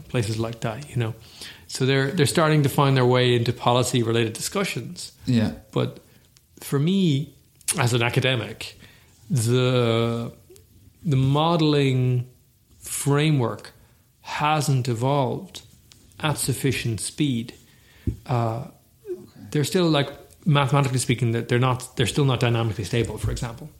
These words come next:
Speaker 2: Okay.
Speaker 1: Right. Um, I mean, this may be a little bit too in the weeds for the podcast, but there, there, there is a serious problem with, um, with pricing. So
Speaker 2: Yeah.
Speaker 1: you can't,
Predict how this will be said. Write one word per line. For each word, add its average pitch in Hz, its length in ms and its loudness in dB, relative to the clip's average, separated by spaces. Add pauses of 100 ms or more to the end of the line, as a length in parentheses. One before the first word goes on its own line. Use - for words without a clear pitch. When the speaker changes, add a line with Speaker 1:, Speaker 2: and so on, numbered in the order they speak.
(200)
Speaker 2:
Okay. 110 300 0 (260)
Speaker 1:
Right. 110 300 0 (380)
Um, 117 640 0 (460)
I 139 120 -2
mean, 127 180 2
this 113 140 0
may 123 120 2
be 110 120 2
a 120 140 -2
little 117 160 2
bit 117 140 0
too 120 120 2
in 110 140 2
the 110 60 2
weeds 117 280 2
for - 120 -8
the 110 40 -2
podcast, 120 440 0
but 120 140 0 (320)
there, 135 440 2
there, 135 640 2
there 139 240 4
is 147 240 -4
a 151 60 2
serious 160 420 2
problem 139 420 2
with, 123 360 0
um, 117 580 -4 (560)
with 127 280 -2
pricing. 135 400 -2 (680)
So 117 140 2
Speaker 2:
Yeah. - 80 4
Speaker 1:
you 135 100 2
can't, 127 720 -4